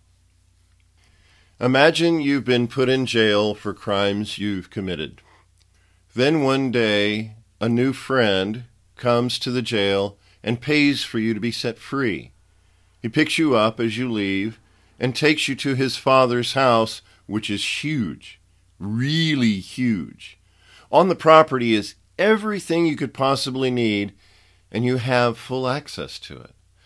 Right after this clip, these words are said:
This friend, this really good friend,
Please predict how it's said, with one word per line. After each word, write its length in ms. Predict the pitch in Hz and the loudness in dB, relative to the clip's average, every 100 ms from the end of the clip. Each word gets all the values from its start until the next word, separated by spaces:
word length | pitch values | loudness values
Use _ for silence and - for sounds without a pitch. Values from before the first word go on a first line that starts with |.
| _ | _
This 220 | 107 117 - | -2 -2 -2
friend, 580 | 131 123 87 85 110 - _ _ | 0 0 0 -2 -6 -14 _ _
this 300 | 98 92 - | -6 -6 -8
really 380 | 71 95 82 64 | -8 -6 -6 -6
good 260 | 95 85 | -6 -6
friend, 440 | - 71 65 73 | -8 -12 -12 -12